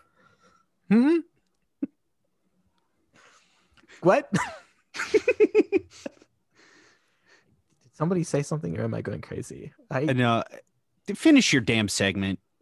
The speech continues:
Speaker 1: The new update to Warzone came out, and we have a new map. Exciting. I'm a sucker for these battle passes, everybody. You know, they give you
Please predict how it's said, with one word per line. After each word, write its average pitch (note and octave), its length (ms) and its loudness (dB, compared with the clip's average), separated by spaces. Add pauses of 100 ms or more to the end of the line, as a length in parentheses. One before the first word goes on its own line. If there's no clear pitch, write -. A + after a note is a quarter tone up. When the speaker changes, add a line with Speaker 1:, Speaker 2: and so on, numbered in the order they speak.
(680)
Speaker 1:
The E3 720 -6 (1700)
new C4 100 2
update D#3 320 2
to D3 80 -4
Warzone C3+ 420 2
came C#3 180 0
out, C#3+ 140 2
and D3+ 60 -6
we D#3 60 4
have E3+ 120 4
a F3 40 0
new F#3+ 140 4
map. F#3 440 2
Exciting. F#3 760 0 (400)
I'm C#3+ 120 -2
a E3+ 40 -4
sucker C#3+ 460 -2
for D#3 160 -4
these B2+ 240 -4
battle E3 480 -4
passes, - 640 -14
everybody. B2+ 1040 -10
You C3 100 -10
know, C3 140 -4
they A#2 140 -6
give F3 300 -2
you D#3 460 0